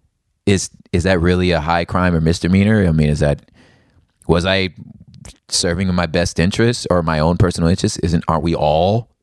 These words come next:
functioning in our own interest? <sighs> Boss. They don't go to jail.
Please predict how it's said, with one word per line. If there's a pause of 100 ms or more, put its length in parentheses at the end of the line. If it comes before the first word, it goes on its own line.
(140)
functioning
in
our
own (1200)
interest? (1600)
<sighs> (600)
Boss. (1300)
They
don't
go
to
jail.